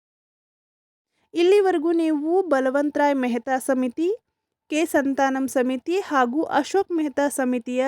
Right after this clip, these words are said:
ರಚನೆ ಮತ್ತು ವರದಿ ಸಲ್ಲಿಕೆ ಮತ್ತು ಪ್ರಮುಖವಾದಂತಹ ಶಿಫಾರಸುಗಳನ್ನ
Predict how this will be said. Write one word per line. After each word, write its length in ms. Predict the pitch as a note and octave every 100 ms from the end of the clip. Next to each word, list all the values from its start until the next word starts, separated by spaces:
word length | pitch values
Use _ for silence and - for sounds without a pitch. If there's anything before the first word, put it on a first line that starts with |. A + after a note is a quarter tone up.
| C#4
ರಚನೆ 540 | A#3+ - C#4 C4 F4 - _ _ C#4
ಮತ್ತು 300 | C4 D4+ C4+
ವರದಿ 440 | B3 C#4+ E4+ F4+
ಸಲ್ಲಿಕೆ 520 | - C#4+ C4 B3+ D#4+
ಮತ್ತು 300 | D4+ C4 D#4+
ಪ್ರಮುಖವಾದಂತಹ 1000 | D4+ D4 D4+ F4+ F4+ D#4 C#4 C4+ C4+ B3 C#4
ಶಿಫಾರಸುಗಳನ್ನ 1000 | C#4+ D#4 D4+ E4+ D#4 - B3+ C4 B3+